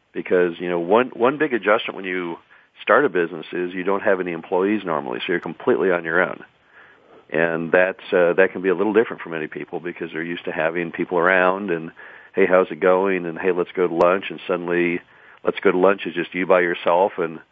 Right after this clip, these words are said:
if you say, "Hey, how's it going?" you're, you're basically just talking to yourself. So, uh, you know, that, that can be an adjustment. It's one that, you know, I think a lot of people have maybe more of that loner genetics. I do, so I, I don't mind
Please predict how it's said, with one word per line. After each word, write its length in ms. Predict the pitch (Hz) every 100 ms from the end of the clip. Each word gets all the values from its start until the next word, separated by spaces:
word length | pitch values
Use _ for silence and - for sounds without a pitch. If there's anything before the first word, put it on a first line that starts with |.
| _ _ _ 92
if 80 |
you 80 | 87
say, 180 | - 87
"Hey, 180 | 95 92
how's 220 | 92 87
it 80 | 71
going?" 240 | 92 95
you're, 220 | 87 82
you're 160 | 82 85
basically 400 | 78 90 90 87
just 140 | 85
talking 260 | - 107 90
to 40 |
yourself. 380 | 69 64 50 - - - _ _ _ _ _ _ -
So, 520 | 87 82 80 78 76 -
uh, 560 | - 76 76 76 76 76 - -
you 80 | 90
know, 80 | 85
that, 260 | 90 -
that 200 | 95 90
can 280 | - 104 107
be 80 | 101
an 80 | 87
adjustment. 540 | 82 85 87 - 98
It's 140 | 82 -
one 180 | 107
that, 160 | 98 82 - - - -
you 60 | -
know, 80 |
I 40 | 85
think 160 | 104
a 40 | 87
lot 100 | 92
of 60 |
people 400 | - 101 92 90
have 280 | - 87 80 -
maybe 280 | 98 87 90
more 260 | 80 87 85
of 120 | 82
that 180 | 82 -
loner 560 | 90 98 98 90 82 - - - - - _ -
genetics. 480 | 95 92 92 95 -
I 140 | 90 95
do, 320 | 90 82 85 -
so 340 | 87 82 82 - -
I, 160 | 78 -
I 160 | 90
don't 280 | 104 98 101
mind 480 | 87 80 78 80 82